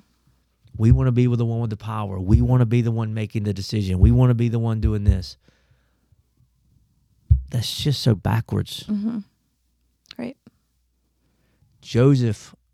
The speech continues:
Speaker 1: now was getting it.
Speaker 2: Yeah.
Speaker 1: He was not,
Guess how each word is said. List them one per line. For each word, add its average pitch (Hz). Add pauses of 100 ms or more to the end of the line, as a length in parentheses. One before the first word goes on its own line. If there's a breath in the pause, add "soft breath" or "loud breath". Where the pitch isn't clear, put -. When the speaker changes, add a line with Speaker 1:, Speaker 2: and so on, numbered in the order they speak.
(140)
Speaker 1:
now 104
was 98
getting 90
it. - (160)
Speaker 2:
Yeah. 226 (1000)
Speaker 1:
He 135
was 127
not, 131